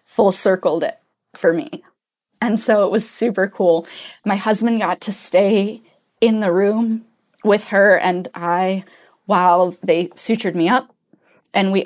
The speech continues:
all went into the recovery room together, and she was able to latch in the recovery room, which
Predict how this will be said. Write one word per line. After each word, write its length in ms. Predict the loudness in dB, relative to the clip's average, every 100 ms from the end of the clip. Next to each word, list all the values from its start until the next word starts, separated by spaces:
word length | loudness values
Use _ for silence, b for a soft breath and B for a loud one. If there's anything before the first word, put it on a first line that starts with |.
| 2
all 380 | 2 4 0 -2
went 260 | -2 -2
into 240 | -2 -6 -4
the 140 | -4
recovery 520 | -6 -6 -4 0 0
room 200 | 0 -4
together, 680 | -4 -2 0 0 0 -2 -4 _ _ _ _ _ -10
and 520 | -4 -2 -4 -6 -8 -12 -20 -20 _
she 300 | -6 -2 2
was 180 | 2 0
able 300 | -2 0 0
to 180 | -2 -6
latch 640 | -2 0 2 0 -6 -10 -10 -4
in 220 | -2 0
the 100 | -2
recovery 500 | -4 -2 -4 0 -2
room, 460 | 0 -2 -2 -6 -8 b b b b -4
which 500 | -2 -2 -4 -8